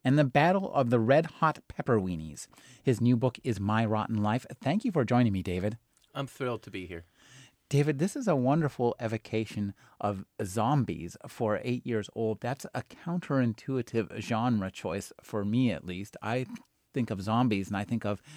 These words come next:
Speaker 1: you know, R-rated movies with, uh, people consuming ropey intestines, uh, and that horrified Roger Ebert back in nineteen sixty-eight. What made you choose to write a, a,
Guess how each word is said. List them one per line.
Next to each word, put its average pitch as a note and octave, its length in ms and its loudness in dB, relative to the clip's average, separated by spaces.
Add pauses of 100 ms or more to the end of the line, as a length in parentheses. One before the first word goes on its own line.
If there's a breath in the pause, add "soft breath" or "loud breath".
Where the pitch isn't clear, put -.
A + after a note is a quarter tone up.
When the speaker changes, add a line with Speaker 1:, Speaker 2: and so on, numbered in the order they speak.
(240 loud breath)
Speaker 1:
you F#2+ 80 -2
know, F#2+ 240 0 (140)
R-rated B2 600 4
movies A2 640 0 (300 loud breath)
with, A2 280 0
uh, F#2+ 360 0 (720)
people A#2 640 2
consuming B2 720 6
ropey A#2+ 480 6
intestines, A#2 960 0
uh, - 160 -16 (160)
and G2+ 400 -2
that A2+ 220 -2 (260)
horrified B2 640 4
Roger A#2 420 4
Ebert C3 300 -2
back A2 240 -8
in G#2+ 80 -2
nineteen A2+ 340 -4
sixty-eight. G#2 720 -6 (640 soft breath)
What G3 160 4
made G#3+ 180 2
you F3+ 80 0
choose F#3+ 300 0
to C3+ 160 2
write C#3+ 180 6
a, B2 220 4
a, A#2 160 0